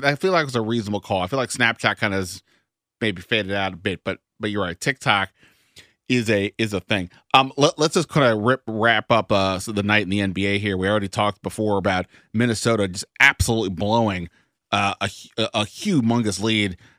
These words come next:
to fall to Memphis, and now they trail in that series two to one.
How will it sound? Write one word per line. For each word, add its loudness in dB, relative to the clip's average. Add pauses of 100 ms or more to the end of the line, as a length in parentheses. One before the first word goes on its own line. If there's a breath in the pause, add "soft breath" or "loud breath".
(120)
to -6
fall 2
to -4
Memphis, 0
and -4
now 0
they 0
trail -2
in -2
that -4
series -2
two 0
to -2
one. 0